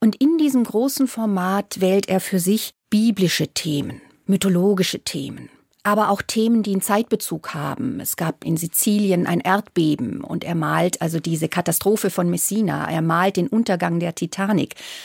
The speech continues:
aber er malt darin riesige, kraftvolle, gequollene, dramatische Leiber und gigantische Szenen, so ein Weltentwurf im Großformat. Und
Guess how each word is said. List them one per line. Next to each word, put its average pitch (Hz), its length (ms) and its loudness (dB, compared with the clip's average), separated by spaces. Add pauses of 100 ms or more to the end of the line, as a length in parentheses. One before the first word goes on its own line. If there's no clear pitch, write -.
(120)
aber 196 300 2
er 190 100 2
malt 185 460 2
darin 208 480 2 (460)
riesige, 202 880 0
kraftvolle, 170 1080 -2
gequollene, 175 960 0
dramatische 185 920 -2
Leiber 165 720 0
und 170 160 -8
gigantische 233 760 0
Szenen, 220 920 0 (240)
so 202 140 0
ein 190 260 2
Weltentwurf 175 1040 2
im 180 100 2
Großformat. 170 1040 -2 (400)
Und 214 420 2